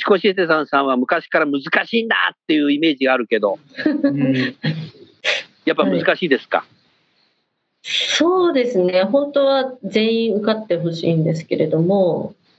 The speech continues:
Speaker 3: あの、
Speaker 1: うん。
Speaker 3: ちょっとなかなかそういうわけにもいかないレベル感はあります。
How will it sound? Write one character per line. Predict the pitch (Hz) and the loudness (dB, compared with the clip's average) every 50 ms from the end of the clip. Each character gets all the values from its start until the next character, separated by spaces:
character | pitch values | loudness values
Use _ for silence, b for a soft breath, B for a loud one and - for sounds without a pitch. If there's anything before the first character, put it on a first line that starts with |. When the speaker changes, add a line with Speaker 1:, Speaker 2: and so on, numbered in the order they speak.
| _ _ _ | _ _ _
Speaker 3:
あ | 180 180 175 | -4 -2 -2
の、 | 170 165 156 156 151 143 139 - - - - - - - _ _ _ _ - - _ _ _ _ _ _ - | 0 0 0 0 -2 -2 -4 -6 -8 -10 -10 -14 -16 -18 _ _ _ _ -20 -20 _ _ _ _ _ _ -2
Speaker 1:
う | 247 | 0
ん。 | |
Speaker 3:
ち | 240 | 0
ょ | 240 | 2
っ | |
と | - 190 | 2 0
な | 180 175 | 0 0
か | 175 202 196 | 0 0 0
な | 196 196 196 | 0 0 0
か | 190 180 175 - - - - - _ _ _ _ | 0 -2 -2 -2 -6 -10 -14 -20 _ _ _ _
そ | - - - - 196 | -8 -4 -2 0 0
う | 196 | 0
い | 185 190 190 | 0 0 2
う | 185 185 | 2 2
わ | 190 190 | 0 0
け | 190 175 160 | 0 0 0
に | 156 151 | 0 0
も | 147 139 135 127 - - - _ _ _ _ _ _ _ _ _ _ _ | -2 -2 -2 -4 -4 -6 -10 _ _ _ _ _ _ _ _ _ _ _
い | 156 | -10
か | - - 180 190 | -6 -4 -2 0
な | 190 165 170 | 0 2 2
い | 165 165 156 - - _ _ _ _ - - - | 0 -2 -4 -6 -12 _ _ _ _ -20 -8 -4
レ | 175 180 170 | -2 0 2
ベ | 160 170 165 | 2 2 0
ル | 170 165 | 0 -2
感 | 165 175 165 160 160 | -2 -2 0 0 2
は | 160 160 | 2 0
あ | 156 | 0
り | 156 156 | 0 0
ま | 160 165 | -2 -2
す。 | - - - | -2 -2 -2